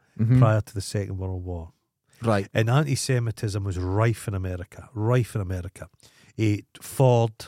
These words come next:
Speaker 1: Mm-hmm.
Speaker 2: Ford company, wrote a pamphlet. He, he bought a newspaper just to be anti-Semitic. The guy who fucking saved, a guy Grant, I think he was the manager of the, uh, one big museum in America.
Speaker 1: Mm-hmm.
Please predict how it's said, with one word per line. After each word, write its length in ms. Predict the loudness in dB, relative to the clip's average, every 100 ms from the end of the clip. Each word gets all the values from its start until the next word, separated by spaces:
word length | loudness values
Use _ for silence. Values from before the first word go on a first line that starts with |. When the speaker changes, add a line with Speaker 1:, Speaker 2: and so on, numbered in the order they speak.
| -8
Speaker 1:
Mm-hmm. 260 | -4 -2 2
Speaker 2:
Ford 280 | 2 2
company, 440 | -2 -4 -4 -6 -6 _ _ -8
wrote 220 | -2 -2
a 80 | -2
pamphlet. 640 | -4 -2 -2 -6 -10 -6
He, 160 | -4 -2
he 160 | -2
bought 280 | 0 2 4
a 40 | 2
newspaper 680 | 0 0 -2 -2 0 -4 -6
just 380 | -8 -2 -2 -2
to 60 | -4
be 80 | -2
anti-Semitic. 840 | -2 -4 -10 -8 -8 -10 -16 -20 -20 _ -20 -20 -20 -4
The 100 | 0
guy 320 | 6 6 6
who 220 | 4 4
fucking 340 | 2 -4 -4 -6
saved, 380 | -2 0 0
a 80 | -2
guy 180 | 0 0
Grant, 720 | 0 -2 0 0 -2 -8 -18 -20 -20 _
I 40 | -4
think 200 | -4 -4
he 80 |
was 160 | -6 -6
the 80 | -4
manager 480 | -4 -2 -4 -4 -4
of 180 | -4
the, 180 | -4 -6 -8 -20 _ -8
uh, 80 | -6 -4
one 220 | -8 -8 -6
big 180 | -4
museum 460 | -4 -4 -4 -4 -4
in 80 | -2
America. 320 | -2 0
Speaker 1:
Mm-hmm. 60 | -2